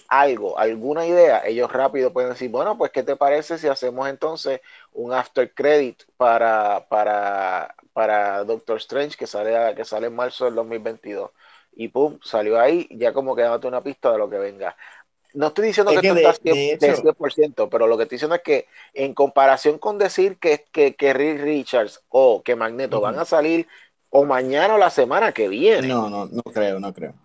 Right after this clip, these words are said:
Speaker 2: No creo, no creo. Ya.
Speaker 1: mejor sale en
Speaker 2: Sabrá
Speaker 1: ese
Speaker 2: Dios y,
Speaker 1: aspecto.
Speaker 2: y, y sabrá Dios y quien sale es el Real Quicksilver. Eh, y, y, y punto. Y, y,
Speaker 1: Eso fue, exacto,
Speaker 2: y
Speaker 1: que eso fue lo que yo te mencioné la semana pasada, que
Speaker 2: Sí,
Speaker 1: para mí,
Speaker 2: sí,
Speaker 1: en
Speaker 2: eso tú
Speaker 1: cuestión
Speaker 2: lo
Speaker 1: de
Speaker 2: mencionaste.
Speaker 1: historia,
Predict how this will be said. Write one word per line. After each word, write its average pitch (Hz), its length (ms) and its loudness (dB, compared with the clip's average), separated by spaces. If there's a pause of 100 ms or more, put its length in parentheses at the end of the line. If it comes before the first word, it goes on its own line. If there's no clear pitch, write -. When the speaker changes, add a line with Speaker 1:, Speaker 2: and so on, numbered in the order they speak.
(180)
Speaker 2:
No 110 180 -2
creo, 90 160 -2
no 90 100 -10
creo. - 320 -20 (220)
Ya. - 80 -8
Speaker 1:
mejor 120 320 0
sale 127 260 4
en 127 40 6
Speaker 2:
Sabrá 127 120 4
Speaker 1:
ese 147 160 0
Speaker 2:
Dios 170 120 4
y, 160 60 -6
Speaker 1:
aspecto. 143 140 -12 (260)
Speaker 2:
y, 131 120 -14
y - 60 -16
sabrá 123 280 2
Dios 147 160 -4
y 147 40 -18
quien 127 160 -8
sale 117 260 -4
es 131 80 -8
el 127 120 -4
Real 117 280 -2
Quicksilver. 117 600 -10 (760)
Eh, 101 400 -8
y, 101 800 -10
y, 101 40 -6
y - 40 -10
punto. 120 440 -4 (360)
Y, - 260 -10
y, 185 160 -14
Speaker 1:
Eso 175 160 4
fue, - 180 4
exacto, 190 380 4
Speaker 2:
y - 0 -
Speaker 1:
que 165 80 6
eso 190 120 0
fue 220 120 6
lo 226 80 8
que 214 80 8
yo 202 60 8
te 202 80 4
mencioné 208 300 -2
la 208 80 2
semana 170 240 -2
pasada, 123 420 2
que 127 100 -6
Speaker 2:
Sí, - 20 -2
Speaker 1:
para 117 260 4
mí, 190 260 -8
Speaker 2:
sí, - 80 -14
Speaker 1:
en 110 60 0
Speaker 2:
eso 107 180 0
tú 143 40 2
Speaker 1:
cuestión - 120 -2
Speaker 2:
lo - 0 -
Speaker 1:
de 107 60 0
Speaker 2:
mencionaste. 196 340 2
Speaker 1:
historia, 123 320 0